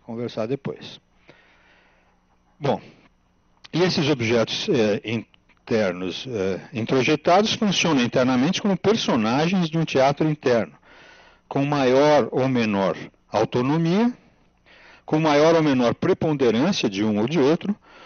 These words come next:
formando um elenco cujo conjunto, regido por um diretor, que é eu mesmo, compõe o assim chamado eu, ou ego, do indivíduo.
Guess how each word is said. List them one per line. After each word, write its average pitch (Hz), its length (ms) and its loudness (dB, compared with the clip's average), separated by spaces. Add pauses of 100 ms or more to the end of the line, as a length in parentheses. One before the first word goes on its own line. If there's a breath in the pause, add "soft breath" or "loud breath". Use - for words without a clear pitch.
(160 loud breath)
formando 190 500 2
um 208 120 2
elenco 156 600 0
cujo 156 320 -2
conjunto, 135 920 -4
regido 110 460 -2
por 123 160 -4
um 139 100 -2
diretor, 147 640 0
que - 120 -6
é 92 60 0
eu 110 140 0
mesmo, 156 420 0 (400 soft breath)
compõe 160 640 2
o - 100 -10
assim 127 280 -4
chamado 123 440 -2
eu, 107 220 0 (140)
ou 110 200 2
ego, 113 320 0 (600 soft breath)
do 104 60 -4
indivíduo. 110 520 -6